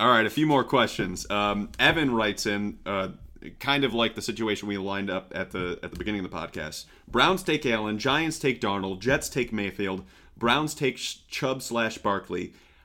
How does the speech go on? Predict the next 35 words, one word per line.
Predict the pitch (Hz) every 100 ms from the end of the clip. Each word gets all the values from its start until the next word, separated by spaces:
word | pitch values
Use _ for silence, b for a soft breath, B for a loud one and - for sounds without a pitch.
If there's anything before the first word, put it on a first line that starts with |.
| -
How | 131 185
much | 190 185
do | 143
you | 135
think | 139 117 101
Beane | 120 151
and | 139
company | - 113 104 101
are | 95
willing | 98 110 139 131
to | 101
give | 110 104
up | 101
to | 95
snag | - 101 98 92
Rosen | 98 101 95 95
at | -
five | - 107 120 131 117
or | 104 104
six, | - 123 92 - -
also | 107 135 139
considering | 117 104 117 101 98 98
they | 101
likely | 101 104 107
have | 98 92
to | 98 - -
outbid | 92 92 87
out | 87 -
others? | 92 58 -
I'm | 113 151
going | 196 180
to | 127
kind | 131 113
of | 95
pivot | - 113 139